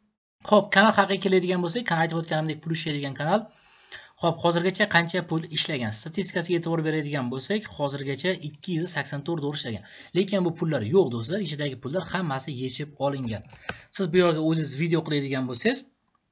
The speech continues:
bundan bu yerga har bir qo'ygan videongizga pul beradi. Eski videolardan ham daromad ishlashingiz mumkin. Chunki men aytdim, bir nechta videolar bor. Shularning orqasidan ham bemalol pul ishlasangiz bo'ladi. Xo'p, umumiy holatda aytadigan bo'lsak, oltmish sakkizta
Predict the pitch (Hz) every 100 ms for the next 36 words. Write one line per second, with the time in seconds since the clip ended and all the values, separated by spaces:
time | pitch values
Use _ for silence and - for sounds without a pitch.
0 | _ _ _ _ _ 156 175 208 151 151
1 | 190 196 202 190 143 156 170 143 135 160
2 | 156 131 110 135 190 - 170 170 165 151
3 | 147 185 160 220 147 139 135 151 151 143
4 | - 131 - 139 143 127 131 117 131 127
5 | 135 127 120 156 143 135 - 117 123 113
6 | 120 170 226 - - - - 147 143 160
7 | 147 135 127 120 190 131 190 123 165 170
8 | 175 - 120 117 135 - - 117 170 127
9 | 95 - - - - 190 185 214 233 196
10 | 202 196 196 180 190 185 208 156 160 175
11 | - 170 - - 190